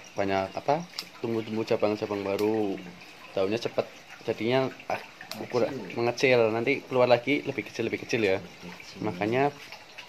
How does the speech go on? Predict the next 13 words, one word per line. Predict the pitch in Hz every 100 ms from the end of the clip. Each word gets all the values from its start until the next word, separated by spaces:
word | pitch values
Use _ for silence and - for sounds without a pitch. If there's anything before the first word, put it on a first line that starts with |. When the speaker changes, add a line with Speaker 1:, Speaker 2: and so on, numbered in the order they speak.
| - - -
Speaker 1:
bonsai | 127 139 151 - 156
itu | 156
mahal | 160 156 143 135 156 156 151
sebab | 143 - 120 135
prosesnya | - 127 - 131 - 131
yang | 131 127
sangat | - 127 120
lama | 113 117 117 127 131 127
dan | 110 123 127 123 127 - - - - - - 101 - -
Speaker 2:
Menggemaskan. | - 98 90 92 90 - 95 90
Speaker 1:
menggemaskan, | 117 107 104 107 - 113 117 120
susah. | - 120 - - 123 127 - - - - - - - -
<laughs> | -